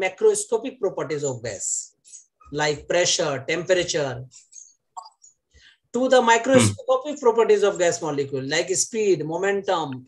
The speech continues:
Speaker 1: kinetic energy of molecule। ठीक है, ये इन दोनों को रिलेट करता है। Kinetic theory of gas microscopic property और macroscopic property के बीच एक ब्रिज बनाने का काम करता है।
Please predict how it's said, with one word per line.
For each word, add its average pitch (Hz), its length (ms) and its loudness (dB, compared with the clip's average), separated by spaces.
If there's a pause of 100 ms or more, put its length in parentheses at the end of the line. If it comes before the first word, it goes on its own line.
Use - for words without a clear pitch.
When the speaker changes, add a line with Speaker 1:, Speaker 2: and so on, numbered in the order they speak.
(100)
Speaker 1:
kinetic 202 380 0
energy 185 400 -2
of 156 140 -2
molecule। 151 440 -6 (1080)
ठीक 185 180 -10
है, 110 120 -12 (320)
ये 190 80 6
इन 233 180 4
दोनों 233 240 8
को 220 140 6
रिलेट 190 340 4
करता 120 340 -8
है। - 300 -16 (1300)
Kinetic 190 420 -2
theory 220 320 8
of 190 80 0
gas 277 340 4 (520)
microscopic 262 800 2
property 254 460 -2
और 247 120 0
macroscopic 240 680 -4
property 220 440 0
के 233 100 4
बीच 220 260 -4
एक 180 220 -4
ब्रिज 240 220 0
बनाने 170 360 -4
का 139 120 -6
काम 120 280 -8
करता 104 340 -14
है। 123 200 -18